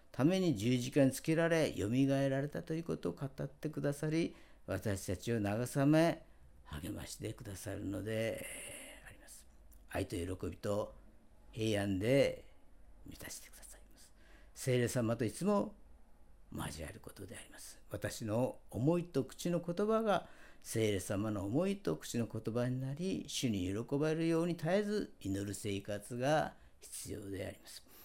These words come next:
私たちの普段の思いが祈りであります。聖霊充満ということは、イエス様の思いで満たされ、充満になることであります。今の飢饉は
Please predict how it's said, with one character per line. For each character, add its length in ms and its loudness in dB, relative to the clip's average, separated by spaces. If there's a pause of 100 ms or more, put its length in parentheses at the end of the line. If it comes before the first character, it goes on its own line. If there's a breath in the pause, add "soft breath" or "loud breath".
(320 loud breath)
私 300 2
た 100 2
ち 100 -2
の 100 2
普 60 2
段 220 8
の 80 8
思 200 10
い 80 12
が 340 10 (320)
祈 260 -2
り 60 -6
で 80 -8
あ 40 -12
り 120 -16
ま 80 -18
す。 180 -14
聖 260 4
霊 140 10
充 140 4
満 180 6
と 80 2
い 40 6
う 40 -4
こ 100 2
と 100 2
は、 60 4
イ 80 6
エ 60 8
ス 80 -2
様 220 6
の 100 6
思 180 6
い 60 4
で 100 2
満 120 0
た 100 2
さ 160 4
れ、 220 4 (300 loud breath)
充 260 2
満 240 4
に 40 4
な 120 2
る 100 -4
こ 140 -6
と 120 -4
で 120 0
あ 60 0
り 100 -6
ま 80 -14
す。 220 -14 (1080)
今 180 -4
の 120 -2
飢 420 -6
饉 20 -2
は 460 -2